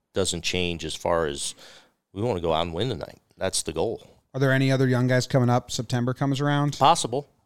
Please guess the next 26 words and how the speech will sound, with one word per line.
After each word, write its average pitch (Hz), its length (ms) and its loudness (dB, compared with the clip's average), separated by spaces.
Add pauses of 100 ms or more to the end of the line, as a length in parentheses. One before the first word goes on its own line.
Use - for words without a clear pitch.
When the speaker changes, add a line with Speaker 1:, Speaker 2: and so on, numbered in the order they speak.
(140)
Speaker 1:
It's - 140 -10
Speaker 2:
Okay. 113 40 -6
Speaker 1:
possible. 107 540 0
There's 90 160 -8
a 90 40 -2
lot 87 160 4
of 90 60 -2
guys 90 280 2
we're 95 80 -4
talking 92 340 2
about, 95 320 -2
so 82 200 -4
we'll 85 220 -8
s-, - 280 -8
we'll 90 100 -8
see. 120 280 -4
Stay 90 240 -8
tuned. 104 360 -10 (240)
Speaker 2:
Dominguez 143 480 4
gets 131 320 -2 (240)
promoted 139 340 2
to 131 120 2
triple 143 380 2
A. 123 200 2
Speaker 1:
Yep. 110 280 2 (400)
Speaker 2:
And 127 520 2